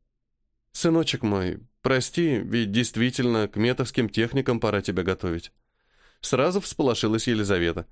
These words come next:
"А я только о себе думаю. Сейчас разберём с тобой медитации для натяжения меридиан". "Мама". Ласково беру женщину за руку. "Не кори себя.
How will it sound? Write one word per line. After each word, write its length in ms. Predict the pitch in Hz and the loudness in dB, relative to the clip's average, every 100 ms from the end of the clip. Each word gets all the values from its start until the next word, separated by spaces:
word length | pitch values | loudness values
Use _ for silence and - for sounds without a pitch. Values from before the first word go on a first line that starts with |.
| - _ _ _ - | -18 _ _ _ -2
"А 140 | 120 | 2
я 140 | 135 | 2
только 280 | 139 143 139 | 2 0 0
о 40 | 135 | 0
себе 260 | 131 110 | 0 0
думаю. 460 | 101 101 101 98 104 _ _ _ _ _ _ _ | 2 2 2 0 -2 _ _ _ _ _ _ _
Сейчас 400 | - 156 190 170 | -2 2 2 2
разберём 420 | 175 156 147 156 | 2 2 2 2
с 60 | 185 | 2
тобой 220 | 147 143 | 0 2
медитации 720 | 151 131 127 143 156 160 147 | 2 2 2 0 2 0 2
для 220 | 120 120 | 2 2
натяжения 560 | 120 113 113 110 147 143 | 2 2 2 2 2 2
меридиан". 560 | 135 127 107 95 98 95 _ _ _ _ _ - | 2 2 2 2 0 -4 _ _ _ _ _ -4
"Мама". 440 | 95 92 98 80 - _ _ _ _ - | 0 2 2 0 -6 _ _ _ _ -2
Ласково 460 | 87 131 - 175 | 2 2 2 0
беру 260 | 147 110 127 | 2 2 2
женщину 440 | 110 110 - 120 | 2 0 0 0
за 160 | 107 95 | 2 0
руку. 260 | 80 - - _ _ _ _ | 0 -6 -14 _ _ _ _
"Не 180 | - 104 | -2 0
кори 300 | 101 95 95 | 2 2 2
себя. 420 | 95 117 101 76 | 0 2 2 0